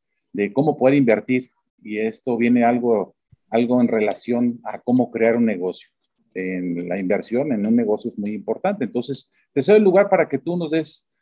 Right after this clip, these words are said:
eh, esta conferencia e iniciemos el día de hoy. Muchas gracias a todos.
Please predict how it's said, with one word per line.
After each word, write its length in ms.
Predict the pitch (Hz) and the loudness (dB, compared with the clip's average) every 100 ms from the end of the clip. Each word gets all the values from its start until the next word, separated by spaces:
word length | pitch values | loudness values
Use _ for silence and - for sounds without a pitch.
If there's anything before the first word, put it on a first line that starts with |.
| _ - | _ -2
eh, 240 | 120 - | 0 2
esta 260 | 127 - 139 | 0 -2 -4
conferencia 680 | 123 117 120 135 139 156 | -2 0 2 0 0 -2
e 160 | 143 113 | 0 -2
iniciemos 840 | 107 98 120 120 117 - - - | -4 -6 -2 0 0 -6 -20 -20
el 140 | 95 92 | -14 -6
día 160 | 98 | -4
de 100 | 98 | -2
hoy. 160 | 87 80 | -4 -4
Muchas 340 | 95 127 151 | -4 -4 -2
gracias 320 | 135 143 123 - | 0 0 -2 -8
a 20 | |
todos. 640 | 92 78 - - - _ | -8 -8 -12 -20 -20 _